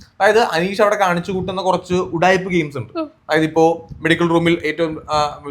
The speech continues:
Speaker 1: സോറി, മെഡിക്കൽ റൂം അല്ല, സ്റ്റോർ റൂമിൽ ഏറ്റവും ആദ്യം കയറി പോയിട്ട്, ആ, ഓരോന്ന് മെഡിക്സ്, മെഡിസിൻ ഒക്കെ എടുത്തുകൊണ്ട് വരുന്ന സംഭവം ആയിക്കോട്ടെ. ഇനി പ-,
Speaker 2: അനീഷ്, ആ.
Speaker 1: അനീഷ്, ആ, മറ്റേ, ആ, നമ്മുടെ പാത്രം കഴുകാൻ വേണ്ടി പറഞ്ഞപ്പോഴത്തേക്കും already അനീഷ് ലാസ്റ്റ് രാത്രി ആകുമ്പോഴത്തേക്കും പാത്രം കഴുകുന്ന ഒരു ഇഷ്യൂ ആയിട്ട് വരും.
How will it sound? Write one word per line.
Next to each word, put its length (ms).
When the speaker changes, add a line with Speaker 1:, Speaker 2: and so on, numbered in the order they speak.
Speaker 1:
സോറി, 100
മെഡിക്കൽ 220
റൂം 120
അല്ല, 320
സ്റ്റോർ 240
റൂമിൽ 220
ഏറ്റവും 360
ആദ്യം 260
കയറി 140
പോയിട്ട്, 680
ആ, 60
ഓരോന്ന് 580
മെഡിക്സ്, 420
മെഡിസിൻ 300
ഒക്കെ 100
എടുത്തുകൊണ്ട് 280
വരുന്ന 180
സംഭവം 320
ആയിക്കോട്ടെ. 480
ഇനി 240
പ-, 140
Speaker 2:
അനീഷ്, 0
ആ. 220
Speaker 1:
അനീഷ്, 320
ആ, 140
മറ്റേ, 360
ആ, 240
നമ്മുടെ 200
പാത്രം 380
കഴുകാൻ 240
വേണ്ടി 140
പറഞ്ഞപ്പോഴത്തേക്കും 720
already 220
അനീഷ് 500
ലാസ്റ്റ് 440
രാത്രി 280
ആകുമ്പോഴത്തേക്കും 480
പാത്രം 380
കഴുകുന്ന 240
ഒരു 60
ഇഷ്യൂ 160
ആയിട്ട് 140
വരും. 140